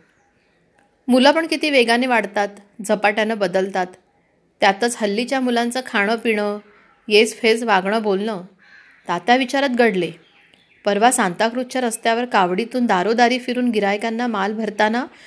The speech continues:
रस्त्यात अचानक जिम्मी दिसला. सुरुवातीला आपण ओळखलंच नाही, पण स्वतःहून पुढे येऊन बोलला, "तात्या, तुम्ही इकडं कुठं? ओळखलं की नाही?" आपणही थोडे गडबडलो, तर पटकन म्हणाला, "मी जॉनचा जिमी,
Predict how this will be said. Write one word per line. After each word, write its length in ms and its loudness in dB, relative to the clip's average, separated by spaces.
रस्त्यात 360 2
अचानक 420 2
जिम्मी 280 -2
दिसला. 380 -2
सुरुवातीला 500 4
आपण 200 2
ओळखलंच 560 4
नाही, 280 -6
पण 100 -6
स्वतःहून 500 0
पुढे 200 2
येऊन 220 4
बोलला, 320 -2
"तात्या, 340 2
तुम्ही 180 2
इकडं 260 2
कुठं? 380 2
ओळखलं 340 4
की 140 -2
नाही?" 340 2
आपणही 520 -2
थोडे 220 6
गडबडलो, 540 4
तर 80 -6
पटकन 380 -2
म्हणाला, 380 0
"मी 140 4
जॉनचा 440 4
जिमी, 500 -2